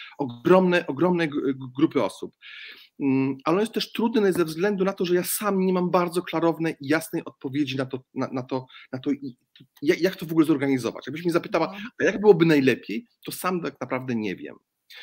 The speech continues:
Speaker 1: Bo co do jednego się zgadzam, co do jednego nie mam wątpliwości,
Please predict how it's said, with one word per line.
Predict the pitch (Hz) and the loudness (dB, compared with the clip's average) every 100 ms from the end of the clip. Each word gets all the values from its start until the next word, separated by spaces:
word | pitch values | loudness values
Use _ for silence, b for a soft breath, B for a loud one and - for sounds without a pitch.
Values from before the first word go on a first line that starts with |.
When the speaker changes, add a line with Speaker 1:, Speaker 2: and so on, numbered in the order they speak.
| B B B - | B B B -6
Speaker 1:
Bo | 120 120 - - - | 0 0 -2 -14 -6
co | 139 | 4
do | |
jednego | 143 139 190 220 | 4 4 0 -2
się | 196 156 | -4 -6
zgadzam, | 131 135 117 - - | 0 0 0 -8 -12
co | 135 | -2
do | 147 | 0
jednego | 147 185 | 0 0
nie | 175 185 | 2 4
mam | 180 156 | 2 2
wątpliwości, | 151 - 123 101 - - 160 226 | -2 -2 -4 -4 -6 -10 -8 -10